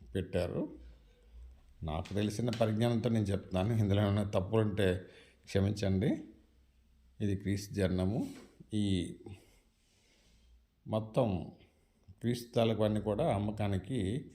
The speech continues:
వాళ్ళు పెట్టారు. చిత్రపటాలు ఇవన్నీ కూడా అక్కడే లోపలే. ఇది బయట వాటికన్ సిటీ బయటకు వచ్చే ముందు.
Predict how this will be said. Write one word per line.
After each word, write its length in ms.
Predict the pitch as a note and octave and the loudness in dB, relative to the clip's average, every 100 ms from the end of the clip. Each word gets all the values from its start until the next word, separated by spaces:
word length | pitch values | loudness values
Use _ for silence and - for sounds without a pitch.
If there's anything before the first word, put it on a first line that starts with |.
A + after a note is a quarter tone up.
| - _ _ _ _ | -20 _ _ _ _
వాళ్ళు 180 | G2+ F2+ | 0 0
పెట్టారు. 480 | - E2 - E2+ - - | 0 -6 -2 -2 -2 -6
చిత్రపటాలు 600 | F#2 F#2+ F2+ F2+ F2 F2+ | -4 -2 0 0 0 0
ఇవన్నీ 300 | F2 E2+ E2+ | 0 -2 -2
కూడా 260 | E2 E2 D#2+ | -4 -4 -4
అక్కడే 320 | F#2 - F2 - - - - - | -4 -4 -4 -6 -14 -20 -20 -6
లోపలే. 400 | F2 E2 E2+ E2 - _ _ _ _ _ _ _ _ | -2 -2 -4 -8 -12 _ _ _ _ _ _ _ _
ఇది 440 | A#2+ A#2+ A2+ F#2+ - | 0 2 2 0 2
బయట 300 | G#2 G#2+ G2 | 2 2 0
వాటికన్ 440 | G2+ G2 F#2+ G2 | 2 2 0 -4
సిటీ 380 | F#2+ F#2 F#2 E2 - - - - | -4 -6 -6 -10 -16 -20 -20 -8
బయటకు 600 | G2 F#2 F#2 - F#2 G#2+ | 0 0 0 -6 -4 0
వచ్చే 260 | G2 - F#2+ | 0 0 0
ముందు. 440 | F#2 F2+ D3 - | 2 2 0 -4